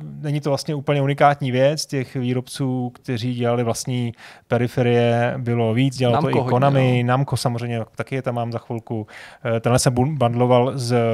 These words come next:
Speaker 1: ze Saturn Bomberman hrou. Eh, a zajímavý je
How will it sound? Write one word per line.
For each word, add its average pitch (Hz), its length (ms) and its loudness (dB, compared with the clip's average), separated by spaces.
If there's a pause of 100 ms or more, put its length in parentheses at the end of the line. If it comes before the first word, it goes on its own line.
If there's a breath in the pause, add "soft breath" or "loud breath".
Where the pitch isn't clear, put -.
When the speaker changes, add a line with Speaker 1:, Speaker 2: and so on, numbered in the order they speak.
Speaker 1:
ze 117 120 -6
Saturn 127 640 -4
Bomberman 135 380 0
hrou. 127 360 2 (220)
Eh, 123 80 -6 (440)
a 120 160 -4
zajímavý 147 380 0
je 180 180 2